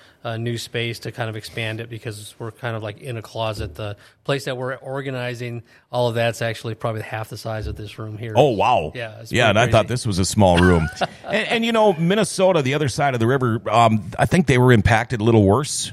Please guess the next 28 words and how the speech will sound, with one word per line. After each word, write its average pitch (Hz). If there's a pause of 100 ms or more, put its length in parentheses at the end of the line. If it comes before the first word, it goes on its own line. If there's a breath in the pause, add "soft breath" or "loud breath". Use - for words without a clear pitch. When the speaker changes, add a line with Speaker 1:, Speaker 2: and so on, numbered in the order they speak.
(160)
Speaker 2:
uh, 107
by 104
the 113
pandemic 120
because, 101
uh, 101
well, 101
for 110
one 110
thing, 101
their 98
governor, 104 (420 soft breath)
uh, 104
but 92
a 85
lot 117
of 98
businesses 104
folding, 98
small 104
businesses, 95 (440 loud breath)
uh, 104
affecting 123
families. 107
And, 104
and 104
I, 98
I -